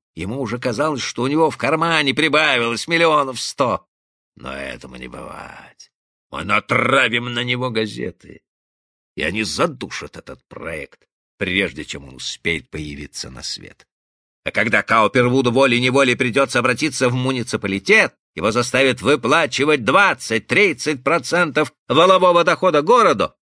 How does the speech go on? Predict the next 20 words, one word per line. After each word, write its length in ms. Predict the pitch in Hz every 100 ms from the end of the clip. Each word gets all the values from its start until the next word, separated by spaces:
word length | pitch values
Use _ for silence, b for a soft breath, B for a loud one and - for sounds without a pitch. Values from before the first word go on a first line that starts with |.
| -
и 100 | 151
предоставить 640 | 170 175 165 - 226 202
бесплатные 540 | 170 - - 220 202 208
пересадки 500 | 208 196 180 - 160
с 120 | -
любой 320 | 190 226 233
из 80 | 160
его 160 | 180 160
линий 320 | 185 226 214
на 100 | 139
любую 380 | 120 107 165 101
другую. 500 | 87 76 92 85 _ _ _ _ _ _ _ _ _ _ _ _
Вот 260 | - 69 95 -
тут-то 400 | 82 _ - 82
мы 140 | 64
его 260 | 67 - -
и 180 | - -
прикончим. 580 | - - - - - - - _ _ _ _ _ _ _ _ _ _ _ _ -
Я 200 | - 113
тоже 840 | - - 78 80 80 73 69